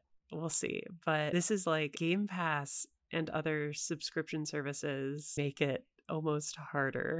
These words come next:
There's more games accessible to me that I feel easily like I can just add to the list, um, without having to commit to buying them and just being like, "Well, I'll get around to it eventually." And I feel this pressure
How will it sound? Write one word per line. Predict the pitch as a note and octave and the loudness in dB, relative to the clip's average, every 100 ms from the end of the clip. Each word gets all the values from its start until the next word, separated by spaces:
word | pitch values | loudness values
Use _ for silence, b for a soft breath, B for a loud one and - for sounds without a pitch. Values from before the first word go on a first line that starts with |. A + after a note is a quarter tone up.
| - | 0
There's | E3+ D#3+ D3 | 2 2 2
more | D3 E3 | 2 2
games | F3+ D#3 D#3 D3+ | 2 2 2 0
accessible | C#3+ - C#3 - D#3+ E3+ | -2 -2 -2 -2 -4 -4
to | E3+ F#3+ | -4 -2
me | F#3+ G#3 | 0 2
that | D#3 | 2
I | D3 | 0
feel | - D3 - | 2 2 2
easily | D3 D3+ D3+ D3 C#3+ | -2 -2 0 0 0
like | C#3+ C#3 D3 | 0 -2 -2
I | |
can | C#3+ D3 | -2 -2
just | C#3+ - | -4 -4
add | - C#3 D3 | -4 -4 -4
to | |
the | D#3+ | -4
list, | C3+ C#2 G#3 - - | 0 2 2 2 2
um, | D#3 C#3+ C3+ C#3 | 4 4 2 0
without | C#3 C#3 | 2 4
having | D3 C#3+ C#3 C#3 | 6 4 4 -2
to | D3 | -6
commit | D#3 C#3+ C#3 - | -4 -4 -4 -4
to | D3+ | -2
buying | C3 C#3 D#3 E3+ | -2 -2 -4 -2
them | F#3+ F3+ | 0 0
and | D3+ | 0
just | D3 C#3 | 0 0
being | D3+ C#3+ | 0 -2
like, | C3 C#3 | -4 -4
"Well, | F3+ | -2
I'll | E3+ | -2
get | F3 | -2
around | E3+ D#3 D3+ | -2 -2 -4
to | D3+ | -4
it | C#3 | -4
eventually." | C3+ C#3 D3+ - - - | -4 -4 -4 -4 -4 -2
And | |
I | D3 | -2
feel | C3+ D3 | 0 -2
this | C#3+ - | -2 -6
pressure | - D3 C#3 - - F3 | -2 -2 0 -2 -4 -4